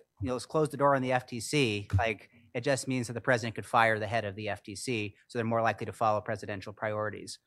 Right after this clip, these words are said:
Um, so for, you know, deregulatory presidents, they would do less. Um, for pro-regulatory, like, they would do more. That's one part of the thing. In that sense, I can see what you're saying, like,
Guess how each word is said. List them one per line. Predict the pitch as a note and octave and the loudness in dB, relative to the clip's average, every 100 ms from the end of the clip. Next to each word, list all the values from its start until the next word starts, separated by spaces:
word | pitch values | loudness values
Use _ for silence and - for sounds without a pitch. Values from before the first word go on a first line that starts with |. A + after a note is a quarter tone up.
| _ _ - | _ _ -4
Um, | A2+ A2 G#2+ | 2 2 2
so | - C#3 B2+ | 2 6 6
for, | B2 D3 C3 B2+ - _ _ - | 4 2 4 4 2 _ _ -4
you | |
know, | B2 A#2+ D#3 B2 _ - C3 | -2 -2 -4 -14 _ -16 -4
deregulatory | C#3+ D#3+ D3+ C#3+ C3+ D3 C3 A#2+ C3 - - | 0 6 6 6 2 2 2 2 0 -6 -2
presidents, | C#3 A#2+ B2+ D3+ D#3 - _ _ - | 0 2 2 2 0 -8 _ _ -2
they | A#2 | 0
would | A#2 | 0
do | C3+ | 2
less. | D3 E3+ F#2+ - - - | 8 10 8 0 -8 0
Um, | A#2+ A2+ | 2 2
for | B2+ | 0
pro-regulatory, | - D3 C#3+ C3+ C#3+ | 6 6 8 6 6
like, | B2+ C#3 | 2 0
they | - | 0
would | C3 A#2+ | 0 0
do | B2 | 2
more. | B2 F#2+ F2+ - - | 2 0 -4 -2 10
That's | G3 - | 10 10
one | D#3 D3 F#3+ G3+ | 0 8 8 6
part | - D#3 C3+ C3 | 8 10 10 6
of | C3 | -2
the | B2+ | 0
thing. | B2 A2 | -2 0
In | A2+ | 4
that | C3+ C3+ | 4 4
sense, | C3+ A#2 | -2 -2
I | B2 | -4
can | A#2+ | -4
see | G#2 C3 | -4 -2
what | |
you're | A#2+ | -2
saying, | A2 A#2 | -2 0
like, | A2 | 0